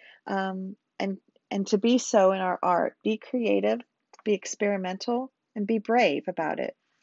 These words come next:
Some may find their creative voice earlier in the process than others,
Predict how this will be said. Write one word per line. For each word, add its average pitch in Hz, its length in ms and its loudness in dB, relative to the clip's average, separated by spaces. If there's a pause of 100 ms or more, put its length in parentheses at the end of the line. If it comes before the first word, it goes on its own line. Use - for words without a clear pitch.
(680)
Some 220 300 4
may 220 120 2
find 202 280 0
their 202 120 -2
creative 208 380 0
voice 208 320 0
earlier 180 580 0
in 185 120 -6
the 185 60 -4
process 185 500 -6
than 185 180 -6
others, 180 460 -8